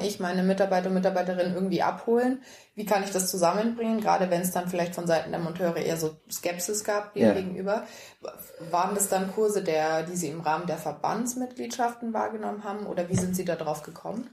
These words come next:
Speaker 2: Ähm, ja, sowohl als auch halt, ne? Also wenn Sie... Ähm,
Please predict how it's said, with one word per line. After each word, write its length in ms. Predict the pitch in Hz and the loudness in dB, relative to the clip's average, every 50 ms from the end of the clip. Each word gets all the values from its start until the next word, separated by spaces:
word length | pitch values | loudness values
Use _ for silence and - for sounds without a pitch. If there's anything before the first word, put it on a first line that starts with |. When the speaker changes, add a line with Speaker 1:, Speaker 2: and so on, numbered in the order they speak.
| - - | 0 6
Speaker 2:
Ähm, 480 | 113 113 110 107 107 107 104 104 107 - _ _ _ _ _ _ _ _ _ _ _ _ _ _ | 6 8 8 8 6 4 2 0 -4 -10 _ _ _ _ _ _ _ _ _ _ _ _ _ _
ja, 380 | - 110 113 123 151 135 110 98 | 4 6 8 8 8 6 6 4
sowohl 360 | 107 101 95 104 113 123 - | 0 -2 2 4 6 6 8
als 280 | - - - - - - | 8 6 6 4 4 4
auch 300 | - 139 156 - - 107 | 4 4 4 4 2 0
halt, 160 | 95 - - | 0 0 2
ne? 200 | 113 131 147 - - | 2 4 4 4 4
Also 260 | - 104 107 113 110 | 4 2 2 2 0
wenn 220 | 101 - 107 107 | 0 0 0 0
Sie... 300 | 110 117 117 113 113 113 | 2 2 4 4 6 6
Ähm, 480 | 113 - - 101 104 104 107 104 92 | 6 6 4 4 2 2 0 -4 -6